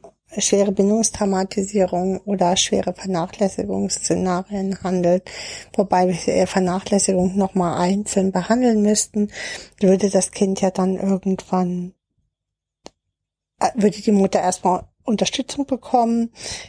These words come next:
Wenn das damit nicht funktioniert, würde man über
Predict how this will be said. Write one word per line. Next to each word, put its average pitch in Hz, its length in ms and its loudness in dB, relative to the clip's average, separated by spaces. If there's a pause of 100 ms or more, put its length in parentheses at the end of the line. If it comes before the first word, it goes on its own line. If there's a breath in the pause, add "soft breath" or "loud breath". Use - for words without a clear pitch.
(120)
Wenn 196 440 0 (320)
das 202 420 0
damit 190 420 2
nicht - 380 -2 (160)
funktioniert, 190 1040 0
würde 185 260 4
man 185 480 2
über 190 420 0